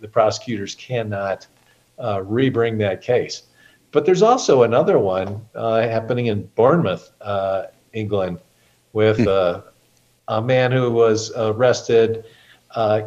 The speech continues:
Speaker 1: he was standing in front of a clinic, and the police approached, and they said, "What are you doing?" And then they s-, he said, "I'm praying." And, and he, this is no, no lie. The police officer asked him,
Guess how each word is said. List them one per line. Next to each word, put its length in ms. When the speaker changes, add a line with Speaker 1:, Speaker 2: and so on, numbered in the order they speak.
Speaker 1:
he 140
was 140
standing 340
in 60
front 200
of 80
a 60
clinic, 400
and 200
the 80
police 380
approached, 640
and 120
they 120
said, 300
"What 180
are 40
you 100
doing?" 480
And 160
then 120
they 120
s-, 200
he 160
said, 280
"I'm 200
praying." 440
And, 680
and 300
he, 200
this 420
is 300
no, 420
no 160
lie. 480
The 140
police 480
officer 480
asked 260
him, 280